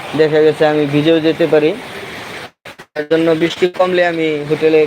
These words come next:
খেতে যাব। আপনারা কে কে দুপুরে খাওয়া দাওয়া করছেন, আহ, কি খাওয়া দাওয়া করছেন না, এটা জানাবেন কমেন্ট করে।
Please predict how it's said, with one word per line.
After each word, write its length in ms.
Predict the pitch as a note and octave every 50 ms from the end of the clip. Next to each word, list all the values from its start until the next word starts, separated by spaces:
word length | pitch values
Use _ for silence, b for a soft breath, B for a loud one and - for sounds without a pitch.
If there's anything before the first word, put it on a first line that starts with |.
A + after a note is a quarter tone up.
| D3+ -
খেতে 240 | E3+ D#3+ - E3+ D#3+
যাব। 340 | E3 E3 D#3+ D#3 E3 F#3+ G#3+ - - - - - - - - -
আপনারা 360 | C#3+ - - D#3+ D#3+ D#3+ D#3+
কে 180 | D3+ - F3+ D#3+
কে 160 | E3+ E3+ D#3
দুপুরে 600 | D#3 E3 D3+ D3+ D#3+ D#3 D#3+ D#3+ D#3+ D#3 D3+ C#3+ - -
খাওয়া 180 | D3+ D3+ D#3+
দাওয়া 200 | D#3+ E3 E3 D#3+ D#3
করছেন, 340 | E3 E3 D3+ - D#3+ D#3 D#3
আহ, 600 | D3+ D3 - A2+ C3+ C#3 C3+ C3+ C3 C3 B2 B2 B2+ - - - - - - - - -
কি 400 | F3 F3 E3 E3 E3 D#3+ D3+ B2+ F#2+ - - A#2+ B2+ A#2 - - - - - - - - - - - -
খাওয়া 180 | - D3+ D#3 E3
দাওয়া 180 | E3 F3 E3 D#3+
করছেন 340 | - F#3+ F#3 - - F3+ D#3+
না, 160 | D#3 D#3 D#3+
এটা 260 | D#3+ D3 D#3+ D3+ D3+ C#3+
জানাবেন 480 | C#3 D3 D3+ D#3+ D#3+ D#3 D3+ D3+ D3+ C#3
কমেন্ট 300 | D#3 D#3 D#3 D3+ D3 C#3+
করে। 220 | D#3 D3+ D#3 E3